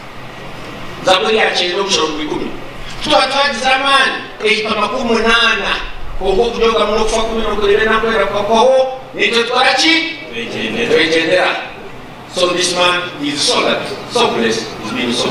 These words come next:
Speaker 1: blessed. Seventy-nine. That is amazing.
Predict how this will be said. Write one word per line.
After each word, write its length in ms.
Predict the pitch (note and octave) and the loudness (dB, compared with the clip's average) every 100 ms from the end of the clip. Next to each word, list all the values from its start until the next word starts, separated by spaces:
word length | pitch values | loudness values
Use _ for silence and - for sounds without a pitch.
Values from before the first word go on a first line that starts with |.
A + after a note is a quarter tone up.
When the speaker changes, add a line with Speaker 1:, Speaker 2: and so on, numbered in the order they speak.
| - | -2
Speaker 1:
blessed. 240 | F#2+ - - - - - - | -4 -4 -8 -8 -8 -10 2
Seventy-nine. 640 | C#5 C#5 - A3+ F#3 D#3 - - - - - - - - - - - | 2 4 0 -4 -4 -4 -6 -12 -12 -12 -10 -12 -14 -14 -14 -14 2
That 300 | F#3 - - | 4 4 2
is 100 | D#3 | -2
amazing. 500 | C#3 C3 - - - | -4 -2 -2 -4 -8